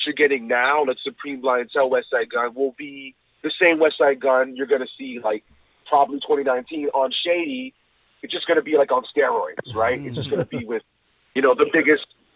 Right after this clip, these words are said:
Speaker 1: possible marketing machine you could have behind it." Um, and it's interesting, at that time, I'd asked him about Conway 'cause he hadn't dropped,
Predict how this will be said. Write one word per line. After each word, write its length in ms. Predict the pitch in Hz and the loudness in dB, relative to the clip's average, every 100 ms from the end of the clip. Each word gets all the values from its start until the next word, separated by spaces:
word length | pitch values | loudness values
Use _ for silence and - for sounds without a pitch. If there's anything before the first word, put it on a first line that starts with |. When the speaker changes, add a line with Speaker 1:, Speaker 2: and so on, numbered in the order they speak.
| - | -2
Speaker 1:
possible 480 | 165 143 - 143 135 | 2 2 2 0 2
marketing 380 | 135 139 139 123 | 2 2 -2 -8
machine 680 | 131 - 131 117 113 110 - | -6 -4 -6 -10 -14 -20 -20
you 120 | 139 | -10
could 160 | 139 123 | -6 -2
have 340 | 123 110 101 | 0 0 -2
behind 380 | 117 127 123 92 | -4 -2 -4 -6
it." 140 | 90 _ _ _ _ _ _ _ - | -16 _ _ _ _ _ _ _ -4
Um, 300 | 113 110 107 | 0 2 2
and 100 | - | 0
it's 120 | - 190 | 0 -4
interesting, 420 | 214 208 180 165 | -2 -2 -2 -2
at 160 | 165 180 | 0 2
that 220 | 160 - | 0 0
time, 420 | 180 196 147 127 123 | -2 0 0 0 0
I'd 160 | 135 | 2
asked 280 | 139 151 - | 2 0 -4
him 60 | 139 | -6
about 460 | - 117 107 101 _ | -2 0 0 -2 _
Conway 540 | - 143 143 127 113 113 | -6 -2 -2 -2 -4 -4
'cause 160 | - 120 | -8 -10
he 100 | 123 | -4
hadn't 280 | 127 117 | -4 -4
dropped, 380 | 110 117 113 - | -4 0 0 -4